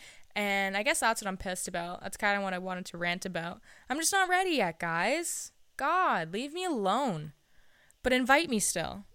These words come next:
<laughs> okay? <sighs> All right, into the confessional. So, the other day, I was getting a ride home from my friend,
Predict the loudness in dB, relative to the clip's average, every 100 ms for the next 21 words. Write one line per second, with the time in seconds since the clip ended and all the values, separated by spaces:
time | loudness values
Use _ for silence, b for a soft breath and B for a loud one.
0 | -8 -6 -2 -2 4 6 6 2 -4 -14
1 | -16 B B B B B B B B -4
2 | 0 0 -2 -6 -12 B B B B -20
3 | -6 0 2 0 -4 _ -6 -6 -4 -6
4 | -4 -4 -2 -4 -8 -10 -12 -14 B B
5 | B B B B B -20 -20 -20 -20 -20
6 | -20 -20 -10 -2 0 0 -2 -8 _ _
7 | _ -20 -20 _ -16 -8 0 2 2 0
8 | 2 2 2 -2 -2 -2 -2 -6 -6 -6
9 | -2 -2 -2 -4 -6 -6 -10 -12 -8 -6
10 | -6 -8